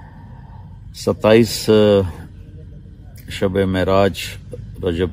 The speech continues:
کی رات کو جو اللہ کی بارگاہ میں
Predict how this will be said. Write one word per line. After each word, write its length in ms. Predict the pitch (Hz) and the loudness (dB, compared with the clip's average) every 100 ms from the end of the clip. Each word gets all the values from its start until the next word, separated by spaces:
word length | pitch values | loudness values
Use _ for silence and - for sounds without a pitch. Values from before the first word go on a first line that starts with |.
| - | -4
کی 100 | 92 | -2
رات 600 | 85 85 85 - - - | 0 2 -2 -6 -14 -12
کو 160 | - 87 | -8 -6
جو 380 | 80 87 85 - - - - - - - - - - - 92 | -4 -4 -4 -8 -14 -16 -18 -18 -18 -18 -18 -18 -16 -12 -6
اللہ 320 | 92 95 - | -4 -2 -2
کی 60 | |
بارگاہ 520 | 92 92 90 87 98 98 | 0 2 2 2 2 2
میں 420 | 95 95 90 | 2 2 0